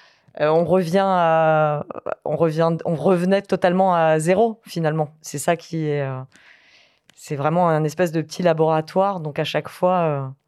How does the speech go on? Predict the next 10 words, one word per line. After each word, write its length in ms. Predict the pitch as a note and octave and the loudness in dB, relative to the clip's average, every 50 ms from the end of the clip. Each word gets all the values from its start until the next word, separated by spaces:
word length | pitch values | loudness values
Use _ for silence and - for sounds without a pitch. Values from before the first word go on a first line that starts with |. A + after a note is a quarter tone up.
| _ _ _ _ _ _ _ _ _ _ _ _ _ - | _ _ _ _ _ _ _ _ _ _ _ _ _ -4
l'invention 540 | C3+ C#3+ D3 D3 D3 C3+ - - E3+ E3 | -2 -2 0 0 -2 -4 -2 -2 -2 0
de, 320 | D#3+ D#3 D3+ D3 D3+ D3+ D3+ | 2 2 2 2 0 -2 -2
de, 200 | D3+ E3+ - D3+ | -4 -6 -6 -4
de 120 | D3 D3+ D3+ | -4 -4 -4
Land, 400 | D#3 D#3 D3+ D#3 E3+ F#3 F#3+ F3+ | -2 -2 -2 0 0 0 0 0
elle 140 | D3+ C#3 C#3+ | -2 -2 -4
est 40 | C#3 | -6
extraordinaire 600 | C3+ - - D#3+ D3 D3+ D#3 D#3 E3+ F3+ F3+ D#3+ | -6 -4 -2 -2 -2 -2 -2 0 0 0 -2 -2
justement, 640 | D3+ D3 C#3 - - D#3 D#3+ F3 F3+ F3+ E3 D#3 | -6 -10 -8 -6 -4 -2 0 0 0 0 -2 -4
euh, 160 | D3 C#3 C#3 | -4 -6 -8